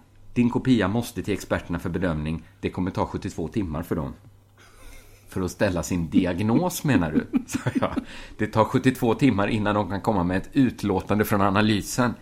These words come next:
Är det vad du menar?" "Ja", sa mannen. "Då väntar jag i sjuttiotvå timmar, så får vi hoppas på ett positivt besked", skrek jag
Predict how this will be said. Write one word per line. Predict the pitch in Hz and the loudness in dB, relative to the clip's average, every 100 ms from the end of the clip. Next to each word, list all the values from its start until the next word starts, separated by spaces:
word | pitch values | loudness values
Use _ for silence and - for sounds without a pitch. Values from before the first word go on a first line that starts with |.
| - | -2
Är | - 151 | 6 6
det | 131 151 | 8 6
vad | 127 127 | 6 6
du | 123 | 6
menar?" | 131 107 87 107 - - - - - - - | 4 4 0 -2 -4 -8 -18 -20 -20 -20 -6
"Ja", | 80 95 76 - | 2 2 2 -4
sa | - 90 | -4 -2
mannen. | 76 60 62 - - - - - - - - _ - | -2 -4 -10 -12 -16 -18 -18 -20 -20 -20 -20 _ 4
"Då | 131 | 8
väntar | 151 175 127 180 | 8 6 6 6
jag | 175 | 8
i | 127 | 6
sjuttiotvå | 139 131 - 113 | 4 2 2 2
timmar, | 92 123 95 80 131 135 - - | 4 4 4 2 2 0 -14 -8
så | - | -2
får | 127 | 4
vi | 143 | 8
hoppas | 165 147 123 | 8 8 2
på | 135 | 2
ett | 131 | 2
positivt | 143 135 127 127 113 | 0 0 0 0 0
besked", | 120 - - 175 95 80 - - - | -2 4 6 6 4 -2 -12 -16 -6
skrek | - - 175 165 170 - - | -2 4 6 6 4 2 2
jag | 120 92 | 4 4